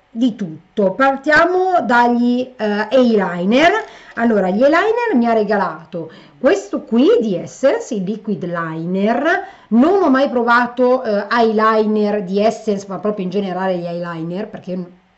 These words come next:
non sono capace a metterli, però voglio provarci, quindi sono curiosissima. Poi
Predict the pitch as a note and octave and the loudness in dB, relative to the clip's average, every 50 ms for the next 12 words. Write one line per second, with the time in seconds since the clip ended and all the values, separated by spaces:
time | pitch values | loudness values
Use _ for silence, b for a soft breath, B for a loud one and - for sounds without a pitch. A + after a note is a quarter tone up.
0 | _ _ - G3 G3 - - _ _ _ - - _ - D3+ - - E3+ D3 C3 | _ _ -20 -20 -18 -20 -20 _ _ _ -20 -20 _ -18 -16 -14 -12 -12 -12 -14
1 | - _ - F#3+ F#3 A#3 C4+ B B B B _ - D4+ C4 G#3 - G3+ A3 C#4+ | -14 _ -12 -10 -8 -8 -10 B B B B _ 0 0 0 0 0 2 2 4
2 | A4 A4 B3 - - A3+ A3+ G3 E3 - - - - - A#3 A3 - G3+ F#3 E3+ | 4 4 2 2 2 0 0 0 -2 -4 -8 -14 -14 -12 -12 -10 -8 -8 -8 -8
3 | E3 D3+ - - D#4 C#4 G3+ D3+ - - D#3+ D#3 D3 C#3+ D3 D3 C#3+ C#3 D#3 F#3 | -8 -10 -8 -6 -4 -4 -4 -6 -8 -12 -14 -14 -12 -14 -14 -14 -14 -14 -14 -14
4 | F#3+ - _ _ - D#4+ F#4+ B4+ D5 E5 - - B B B B B B B B | -14 -16 _ _ -6 -4 -4 -4 -6 -8 -10 -14 B B B B B B B B
5 | B B _ - - B4 A#4 F4+ A#3+ F#3 F3 E3+ E3 E3 D#3+ D3 | B B _ 0 2 4 4 4 4 2 2 -2 -4 -6 -8 -10